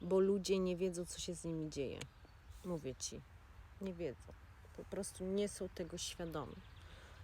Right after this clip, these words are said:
I wszystkie rzeczy, co się wydarzają, jakieś, e, duperele, krzywdy i wszystko,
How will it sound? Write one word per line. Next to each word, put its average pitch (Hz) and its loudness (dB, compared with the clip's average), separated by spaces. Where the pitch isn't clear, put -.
I 185 -2
wszystkie - 6
rzeczy, 214 8
co - 0
się 202 4
wydarzają, 196 6
jakieś, - 2
e, 185 -2
duperele, 190 4
krzywdy 190 4
i - 0
wszystko, - 0